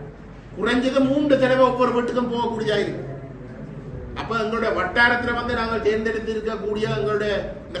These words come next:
கட்டமைப்புள்ள உறுப்பினர்கள் தங்களுடைய வட்டாரத்துக்குள்ள வந்து இந்த கருத்துக்களை கொண்டு போய் ஒவ்வொரு வீட்டரோடையும்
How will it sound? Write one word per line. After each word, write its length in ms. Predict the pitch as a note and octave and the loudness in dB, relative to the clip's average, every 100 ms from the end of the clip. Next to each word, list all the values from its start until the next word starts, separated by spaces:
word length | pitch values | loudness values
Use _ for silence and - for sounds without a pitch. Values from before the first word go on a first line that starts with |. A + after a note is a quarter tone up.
| F#3 | -4
கட்டமைப்புள்ள 520 | - A3+ G3 G#3+ G3 F#3 | -2 0 0 -2 0 0
உறுப்பினர்கள் 540 | G3+ A3 G#3 F3 - - - - - - | 2 0 -2 -4 -6 -8 -12 -14 -16 -10
தங்களுடைய 500 | D#3+ G3+ A#3 B3 B3+ A#3 | -6 -2 2 4 6 4
வட்டாரத்துக்குள்ள 720 | A3 A#3 A#3 A3+ A3 G#3+ A3 A3 | 2 2 2 2 -2 -2 -2 -2
வந்து 180 | A3 A3+ | -2 -4
இந்த 100 | A3 | -4
கருத்துக்களை 480 | G3+ G3+ A#3 A3 A3 | -4 -4 -4 -4 -2
கொண்டு 200 | G#3 G#3 | -2 -2
போய் 180 | A3+ G3+ | -2 -2
ஒவ்வொரு 220 | A3 A3+ G#3+ | 0 4 4
வீட்டரோடையும் 680 | A3 A#3+ A3 G#3+ G#3+ A3 | 4 2 2 2 2 2